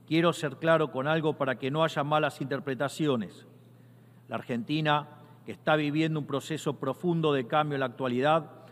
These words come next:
ha decidido abrazar las ideas de la libertad. Esas ideas que dicen que todos los ciudadanos nacemos libres e iguales ante la ley, que tenemos derechos inalienables otorgados por el Creador,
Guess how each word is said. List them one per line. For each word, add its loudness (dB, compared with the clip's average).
ha 2
decidido 2
abrazar 2
las -2
ideas 0
de 0
la 2
libertad. 0
Esas -4
ideas 2
que -2
dicen -4
que -2
todos 0
los 0
ciudadanos 0
nacemos -4
libres -2
e -4
iguales 0
ante -4
la 2
ley, 0
que -6
tenemos -2
derechos -2
inalienables 0
otorgados 2
por -2
el -4
Creador, 2